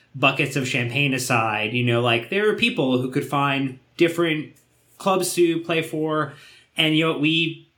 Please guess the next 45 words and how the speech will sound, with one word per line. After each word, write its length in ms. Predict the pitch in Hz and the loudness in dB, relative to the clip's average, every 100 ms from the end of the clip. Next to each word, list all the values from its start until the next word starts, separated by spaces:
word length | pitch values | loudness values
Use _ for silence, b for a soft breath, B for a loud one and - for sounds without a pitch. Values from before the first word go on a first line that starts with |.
| _ | _
we 80 | 165 | -2
just, 180 | 190 208 | -2 0
we 80 | 208 | 2
bought 260 | 226 254 | 2 2
bad. 280 | 202 208 - - _ | 2 0 0 -10 _
Like, 320 | 160 165 - _ _ | -4 -4 -10 _ _
you 160 | 156 190 | -6 -2
have 220 | 196 220 | 0 0
to 80 | 208 | 2
be 100 | 180 | 2
able 140 | 170 | 2
to 240 | 147 143 - | 0 -2 -4
hold 240 | 160 160 | -2 0
your 80 | 147 | 0
hands 240 | 147 147 135 | 0 0 0
up 180 | 127 | 0
and 140 | 127 120 | -2 -2
say, 300 | 135 127 120 | 0 2 2
"We 220 | 127 139 | 4 4
made 200 | 143 127 | 2 0
a 60 | 117 | -2
mistake." 540 | 110 - 120 107 107 | -4 0 0 0 -2
And 100 | 131 | -2
I 80 | 147 | 0
think 160 | 156 | 2
we 80 | 147 | 0
do 120 | 127 160 | 2 2
that 180 | 147 143 | 2 0
sometimes 560 | 143 127 131 131 123 | -4 -2 -2 -2 -2
through 380 | 139 135 127 123 B B B _ _ - | 0 0 0 -2 B B B _ _ 0
indefinitely 720 | 156 147 165 190 180 170 135 | 2 2 0 -2 -2 0 0
loaning 440 | 127 139 175 202 | 0 2 2 2
that 140 | 202 214 | 0 0
individual 840 | 220 220 214 226 220 262 262 240 | 0 0 0 0 2 2 0 -2
until 520 | 160 156 143 165 156 | -2 -2 -2 -2 -2
we 140 | 156 151 | -2 -2
can 240 | 156 131 | -2 -2
find 640 | 131 151 135 147 151 156 - | -2 -2 0 0 -2 -4 -2
some 400 | - 151 156 180 | 0 2 2 2
level 600 | 170 160 180 185 190 180 | 2 2 2 2 2 2
of 380 | 143 135 127 131 | 0 -2 -6 -2
minute 480 | 135 143 170 190 | 0 2 2 0
value, 520 | 156 151 160 190 220 214 | 0 2 2 0 -2 0
whether 260 | 147 147 | 2 2
that's 360 | 143 135 - | 0 0 -2